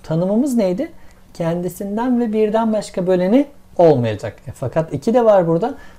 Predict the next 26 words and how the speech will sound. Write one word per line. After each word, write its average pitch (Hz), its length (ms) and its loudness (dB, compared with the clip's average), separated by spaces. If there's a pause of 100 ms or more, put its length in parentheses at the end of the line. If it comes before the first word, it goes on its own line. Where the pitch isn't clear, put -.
(120)
Bu 233 100 2
nedenle 123 440 -2
dört 175 240 -4
sayısı 107 400 -6
asal 175 460 -2 (460)
değildir 139 640 0
arkadaşlar. 107 580 -8 (640)
Peki 156 520 0
asal 180 300 -4
sayıları 151 400 0
bulmak 180 320 -2
için 190 420 -4 (340)
ne 208 160 -2
diyoruz? 170 380 2 (140)
Eratosthenes 175 1040 -2 (120)
kalburu 151 480 2
yöntemini 151 800 -2 (220)
kullanabiliriz. 135 880 0
Nedir 190 400 0
bu 143 60 -2
yöntem? 127 520 -2
Şimdi 143 340 -4
hep 156 240 0
birlikte 117 400 -4
bunu 147 240 -2 (220)
inceleyelim. 117 540 -4